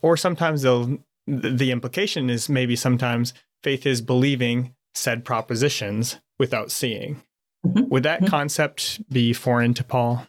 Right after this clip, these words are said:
Speaker 2: Yes, I thi-, actually, I think it would. Um, he does talk in two Corinthians four about, or at the beginning of five, about walking by faith and not by sight.
Speaker 1: Sure.
Speaker 2: But there he is talking about the difference between, um, earthly life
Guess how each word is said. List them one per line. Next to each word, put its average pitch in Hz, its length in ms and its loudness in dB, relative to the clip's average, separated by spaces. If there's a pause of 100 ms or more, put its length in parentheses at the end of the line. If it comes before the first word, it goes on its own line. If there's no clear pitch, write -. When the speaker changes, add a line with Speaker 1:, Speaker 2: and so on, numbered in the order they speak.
(320)
Speaker 2:
Yes, - 600 2
I 208 80 -2
thi-, - 180 -2
actually, 277 380 -2
I 381 100 2
think 180 260 0
it - 140 0
would. 151 320 2 (400)
Um, 208 240 2
he 233 160 2
does 320 260 2
talk - 340 2
in 170 100 0
two 196 180 0
Corinthians 180 600 2
four 156 420 0
about, 151 440 -2 (160)
or 147 80 0
at 147 60 -2
the 147 60 -8
beginning 165 220 2
of 156 80 -4
five, - 280 -2 (340)
about 175 480 0 (100)
walking 185 420 2
by 170 160 2
faith 175 380 0
and 170 180 2
not 170 260 -2
by 160 160 0
sight. - 560 -4
Speaker 1:
Sure. 143 280 0 (240)
Speaker 2:
But - 140 -6
there 220 260 2
he 180 200 0
is 170 140 2
talking 170 500 0
about 156 540 -2 (220)
the 180 80 -2
difference 175 480 0
between, 170 760 2 (240)
um, 165 300 0
earthly 180 380 2
life 156 360 0